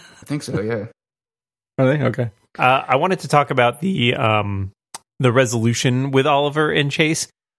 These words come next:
Speaker 3: Uh, I, you know, it seems like maybe it's kinda dumb, but it actually kinda worked for me because it was so frickin' simple. Like, the fact that he just shoots him in the foot.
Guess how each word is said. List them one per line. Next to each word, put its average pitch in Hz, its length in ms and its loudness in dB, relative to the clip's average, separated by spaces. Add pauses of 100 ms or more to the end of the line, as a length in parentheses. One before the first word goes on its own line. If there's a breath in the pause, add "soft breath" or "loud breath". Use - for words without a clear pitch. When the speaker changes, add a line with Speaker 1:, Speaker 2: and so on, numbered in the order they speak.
(180)
Speaker 3:
Uh, - 240 0 (240)
I, 190 400 0 (760)
you 180 120 6
know, 202 420 4 (1040 loud breath)
it 170 140 4
seems 214 420 2
like 202 160 4
maybe 214 260 2
it's 214 120 -2
kinda 226 220 2
dumb, 226 340 2
but 156 140 4
it 135 40 4
actually 143 320 2
kinda 131 180 2
worked 117 220 -2
for 147 120 0
me 135 160 2
because 127 300 2
it 127 140 2
was 127 280 4
so 135 220 2
frickin' 131 500 0
simple. 185 680 2 (120)
Like, 113 460 0 (400)
the 143 80 6
fact 131 260 2
that 127 120 2
he 127 100 0
just 123 180 2
shoots 127 200 0
him 127 100 2
in 120 60 2
the 117 80 2
foot. 131 340 2